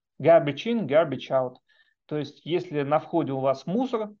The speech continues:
то и на выходе будут проблемы с отправкой такого товара. Весь товар, который заходит на склад, должен быть маркирован. Если он не маркирован, он должен быть распознан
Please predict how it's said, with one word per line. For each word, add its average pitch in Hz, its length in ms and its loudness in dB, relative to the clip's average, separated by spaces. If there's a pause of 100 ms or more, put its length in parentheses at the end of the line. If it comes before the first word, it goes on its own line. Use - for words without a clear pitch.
(120)
то 202 300 0
и 151 60 -2
на 135 160 -2
выходе 165 360 -4
будут 175 320 -8
проблемы 147 460 0
с - 180 -10
отправкой 139 560 2
такого 139 560 -6
товара. 135 480 2 (920)
Весь 208 240 -2
товар, 185 260 4
который 156 260 -2
заходит 147 380 -2
на 151 80 -2
склад, 127 360 -2
должен 131 280 -2
быть - 140 -14
маркирован. 233 720 2 (540)
Если 175 260 0
он 156 420 -2
не 202 140 4
маркирован, 135 640 -2
он 160 180 -4
должен 151 220 0
быть 120 160 -6
распознан 240 560 0